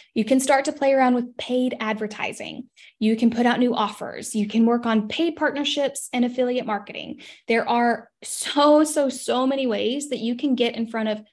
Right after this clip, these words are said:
your ideal audience and convert clients. Now, obviously, if you are running a six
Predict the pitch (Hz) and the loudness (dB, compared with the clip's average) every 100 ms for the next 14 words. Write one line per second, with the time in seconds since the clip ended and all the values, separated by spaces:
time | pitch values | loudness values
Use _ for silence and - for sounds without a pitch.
0 | _ - 202 214 247 269 240 240 240 - | _ 0 4 8 6 4 2 0 0 -2
1 | 190 208 254 247 247 226 226 214 196 - | -4 -4 -4 -4 -2 0 0 0 -2 -4
2 | - 123 50 - - - _ _ _ - | -12 -10 -10 -10 -12 -12 _ _ _ -20
3 | - 226 220 - - - 311 320 349 - | -2 2 2 0 -6 2 4 4 2 -2
4 | 370 381 - 254 262 226 226 226 220 220 | -2 -2 -2 0 2 4 2 0 -2 -2
5 | 220 214 214 - | -4 -4 -6 -10